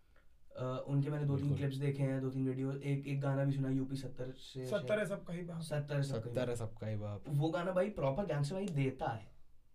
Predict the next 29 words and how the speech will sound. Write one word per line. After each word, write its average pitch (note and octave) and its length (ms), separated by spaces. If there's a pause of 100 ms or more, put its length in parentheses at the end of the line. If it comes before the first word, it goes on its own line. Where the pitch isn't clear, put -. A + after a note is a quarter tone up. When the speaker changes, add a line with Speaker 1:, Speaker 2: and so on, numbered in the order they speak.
(1000)
Speaker 2:
हम्म। F#2+ 260 (720)
Speaker 1:
ठीक D3 120
है, C3+ 120
तो C#3+ 320
ये C#3+ 260
है। D3+ 300 (720)
बाकी F3 280
तो A3+ 80
यार, G#3 100
एक्सपेक्टेशंस E3+ 800
मैं E3 180
कभी D#3 160
रखता D3 240
नहीं E3 120
हूँ, D3+ 80
होप C3 140
रखता A#2+ 200
हूँ A2+ 100
हमेशा। A2+ 220 (1900)
I C3 80
hope B2+ 160
for A#2+ 40
the A2 100
best। C#3+ 200 (2000)
Speaker 2:
वैलिड G2 320
भाई, F#2+ 160
वैलिड। G2 360
<laughs> - 1200
वैलिड। G#2 320